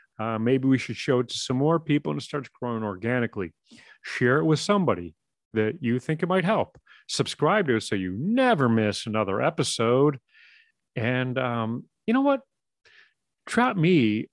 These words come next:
uh, a message going, "Steve, this was helpful." You know what? That <laughs> external validation, I have to admit, I like a little bit, uh,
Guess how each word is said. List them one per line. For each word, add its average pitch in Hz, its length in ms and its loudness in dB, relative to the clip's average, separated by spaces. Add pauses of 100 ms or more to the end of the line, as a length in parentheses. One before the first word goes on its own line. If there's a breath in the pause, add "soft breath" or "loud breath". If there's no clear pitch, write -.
uh, 117 240 -8
a 131 60 0
message 117 500 -2
going, 120 420 0
"Steve, 208 320 0
this - 180 -2
was 185 120 0
helpful." 123 640 -4 (240)
You 165 80 0
know 147 140 4
what? 165 180 4
That 170 240 4
<laughs> - 0 -
external 190 440 4
validation, 175 640 0
I 170 60 -10 (240)
have - 80 -20
to 98 60 -14
admit, 90 200 -8
I - 140 -6
like 101 180 -6
a - 40 -6
little - 180 -4
bit, 190 260 -4 (420 loud breath)
uh, 131 340 2